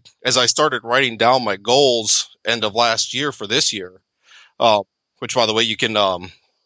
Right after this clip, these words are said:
uh, go to my blog and be able to look at that. I'm tracking, um, on there, uh, my goals and how I'm doing on those. Uh, but, but as I was compiling the list, it, it just seemed to get bigger and bigger of the different things I was trying to,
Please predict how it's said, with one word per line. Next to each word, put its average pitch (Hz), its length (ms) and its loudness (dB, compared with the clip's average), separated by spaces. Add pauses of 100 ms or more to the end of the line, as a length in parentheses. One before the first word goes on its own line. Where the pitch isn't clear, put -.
(240)
uh, 101 140 0
go 120 140 0
to 120 60 -2
my 107 160 2
blog 110 400 0
and 101 100 -12
be 107 60 -2
able 104 120 -2
to 95 60 -8
look 101 200 -4
at 110 100 -4
that. 104 160 0
I'm 101 140 -4
tracking, 113 580 -2 (440)
um, 95 280 0
on 107 280 0
there, 104 480 -2 (240)
uh, 98 200 0
my 101 140 -2
goals 110 360 0
and 98 100 -6
how 104 140 2
I'm 95 120 -4
doing 113 280 -4
on 92 160 -4
those. 92 360 -6 (480)
Uh, 117 180 4
but, 117 440 0
but 123 100 -2
as 123 80 2
I 131 100 4
was 120 140 0
compiling 131 420 0
the 110 80 0
list, 131 400 0
it, 104 240 -12 (280)
it 117 100 -10
just 107 180 -2
seemed 135 200 -2
to 113 80 -2
get 104 200 -2
bigger 120 280 -2
and 98 120 -6
bigger 131 260 2
of 104 80 -2
the 104 80 -2
different 107 320 -2
things 131 280 0
I 104 60 2
was 98 160 -4
trying 117 340 0
to, 90 220 -6